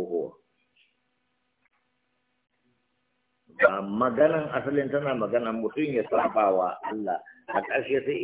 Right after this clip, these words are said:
ice da uzuri ne. Kaddara ce ko? Kaddara ce. To ina wannan ba kana son Allah ba? Ina alama son Allah nan?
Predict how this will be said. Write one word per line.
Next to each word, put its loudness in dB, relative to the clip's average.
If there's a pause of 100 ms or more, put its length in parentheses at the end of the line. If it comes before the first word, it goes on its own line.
ice -2 (720)
da -2 (200)
uzuri -2
ne. -12 (1400)
Kaddara 2
ce -6
ko? -2 (720)
Kaddara 2
ce. -8 (320)
To 2
ina 4
wannan 4
ba 4
kana 0
son 0
Allah 2
ba? -2 (420)
Ina -2
alama -2
son -2
Allah -2
nan? -8